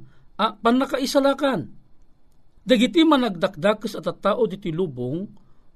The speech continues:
no kas pangarigan ket pudno di ibagbagada, nga adda pelang inanama kalpasan iti ipapatay,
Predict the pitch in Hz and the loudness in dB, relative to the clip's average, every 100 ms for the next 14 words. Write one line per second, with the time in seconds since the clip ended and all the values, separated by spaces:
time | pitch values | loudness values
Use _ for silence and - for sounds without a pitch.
0 | - 240 285 - - 214 208 190 277 214 | -2 2 2 0 -2 2 2 2 0 4
1 | 285 269 240 - 190 143 185 254 190 151 | 4 4 -2 -2 -6 0 2 2 2 -2
2 | 190 196 156 151 131 139 151 131 107 82 | -4 -4 -2 -2 -2 -2 0 0 -4 -8
3 | - - - - - - - 156 254 247 | -18 -20 -20 -20 -20 -20 -4 2 4 4
4 | 196 202 202 196 196 196 175 156 170 214 | 4 2 2 4 4 2 0 2 2 2
5 | 214 208 - - - 202 208 196 - 160 | 0 -2 -2 -2 0 0 0 -4 -6 -2
6 | 156 151 147 202 131 | -2 -2 2 2 2